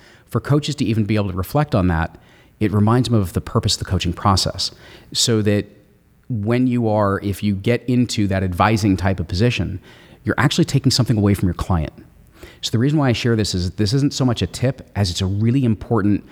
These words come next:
belief for coaches to be able to connect to. Because when they hold on to that type of belief, then it can keep in a,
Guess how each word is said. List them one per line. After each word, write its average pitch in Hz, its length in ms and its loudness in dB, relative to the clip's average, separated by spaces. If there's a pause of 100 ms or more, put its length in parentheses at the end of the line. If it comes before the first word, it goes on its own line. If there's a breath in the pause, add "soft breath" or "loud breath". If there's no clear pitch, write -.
(500 loud breath)
belief 110 640 0 (180)
for 107 380 0
coaches 117 420 0
to - 80 -10
be 101 60 4
able 95 80 4
to 95 80 0
connect 101 320 2
to. 80 220 -2 (400 loud breath)
Because 110 240 -2
when 107 100 2
they 104 60 2
hold 139 320 -2
on 143 160 2
to 135 60 2
that 92 180 0
type 90 200 -2
of 80 60 -10
belief, 80 420 -4 (280 loud breath)
then 98 560 0 (420 soft breath)
it 117 120 -2
can 110 120 0
keep 131 240 0
in 113 80 2
a, 98 120 0